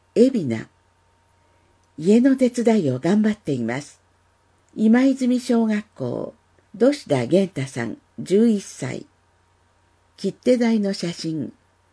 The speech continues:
土志田さんの笑顔の顔写真です。写真、表紙に使われた切手台の写真があります。タイトル、七色に輝く。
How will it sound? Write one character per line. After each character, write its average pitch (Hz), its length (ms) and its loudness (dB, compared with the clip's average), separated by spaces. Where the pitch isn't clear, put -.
土 262 140 2
志 277 140 -8
田 208 120 0
さ 196 160 -2
ん 180 80 -2
の 175 100 -2
笑 262 200 0
顔 233 220 -2
の 120 120 -4
顔 175 280 -4
写 220 180 -2
真 131 280 -6
で 120 160 -4
す。 - 280 -18
写 - 340 -6
真、 214 580 0
表 285 220 4
紙 254 200 -2
に 175 80 0
使 - 300 -6
わ 170 140 -2
れ 170 140 -6
た 160 300 -8
切 214 140 -2
手 262 260 2
台 247 240 2
の 226 140 4
写 190 200 -4
真 214 300 2
が 190 80 0
あ 180 60 0
り 156 240 -2
ま 147 160 -4
す。 - 260 -16
タ 233 160 0
イ 220 100 -2
ト 123 220 -6
ル、 - 180 -8
七 202 340 0
色 233 220 0
に 123 200 -8
輝 135 560 -4
く。 - 280 -16